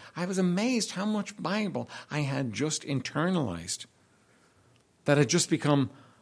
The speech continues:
my understanding 'cause I was there three times a week with this, with this teaching that was going down. You know, if, if, if you can be in church three times a week, you're gonna get helped.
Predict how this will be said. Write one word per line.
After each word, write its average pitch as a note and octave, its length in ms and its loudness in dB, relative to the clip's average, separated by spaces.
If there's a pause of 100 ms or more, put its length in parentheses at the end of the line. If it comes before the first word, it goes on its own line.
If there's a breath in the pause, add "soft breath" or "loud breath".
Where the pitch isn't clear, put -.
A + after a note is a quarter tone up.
(380 soft breath)
my D3 240 6
understanding D3+ 880 2
'cause B2+ 200 -6
I B2 80 -2
was A#2 200 -2
there B2 260 -2
three C3 240 -4
times A#2+ 340 -4
a G2 60 -2
week C3+ 320 -4
with A2+ 140 -6
this, G2+ 200 -6
with A#2 400 -8
this G2 200 -8
teaching D3 340 -6
that G#2 100 -8
was F2 120 -16
going F#2+ 260 -10
down. F#2+ 240 -12 (640 soft breath)
You F#3 100 0
know, - 80 -2 (200 loud breath)
if, D#3 260 -2
if, F3 220 4
if F3+ 480 0
you B3 140 6
can A#3 160 4
be F#3+ 100 6
in D#3+ 80 6
church F#3+ 260 2
three E3 200 2
times A#2+ 240 0
a G#2 40 -4
week, G#3 420 -4
you're F3 200 -4
gonna C#3 220 -2
get F#2 160 -4
helped. - 500 -10